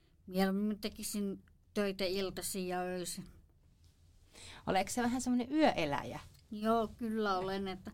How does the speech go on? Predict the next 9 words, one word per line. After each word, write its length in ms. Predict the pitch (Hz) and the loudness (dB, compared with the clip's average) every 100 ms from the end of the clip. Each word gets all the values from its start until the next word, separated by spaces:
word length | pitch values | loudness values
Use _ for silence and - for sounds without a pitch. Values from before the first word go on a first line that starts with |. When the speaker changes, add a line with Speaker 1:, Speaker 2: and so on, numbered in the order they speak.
| - - - - | -16 -20 -16 0
Speaker 1:
aamut 560 | 196 220 220 214 214 | 4 4 4 0 -2
ja, 200 | 214 202 196 - - - - _ _ _ 226 | -4 -4 -6 -14 -20 -20 -20 _ _ _ -2
ja 220 | 202 202 | 2 4
iltapäivät 680 | 196 202 202 196 175 180 185 | 2 -2 -4 -2 -4 -4 -6
on 120 | 180 | -2
välillä 380 | 185 190 185 180 | -2 0 -2 0
vaike-, 680 | 185 185 - - 233 196 | 0 0 -2 -2 -2 -2
vaikeita, 600 | 196 202 202 196 202 202 | 0 0 0 0 -2 0
mutta, 380 | 196 190 185 190 | -4 -6 -6 -8